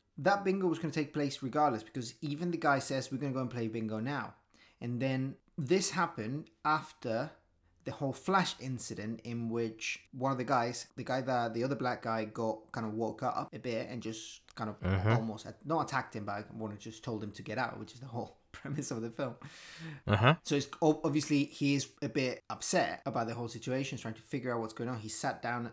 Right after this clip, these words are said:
Speaker 1: so sat down on the sofa, all shocked. Uh, and then at that point is when the girl says, "Let's go for a walk." And that triggers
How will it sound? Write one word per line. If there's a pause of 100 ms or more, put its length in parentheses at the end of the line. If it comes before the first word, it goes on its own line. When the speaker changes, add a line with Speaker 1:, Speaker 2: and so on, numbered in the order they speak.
Speaker 1:
so
sat
down
on
the
sofa,
all
shocked. (160)
Uh,
and
then
at
that
point (300)
is (340)
when
the
girl
says,
"Let's
go
for
a
walk." (260)
And
that
triggers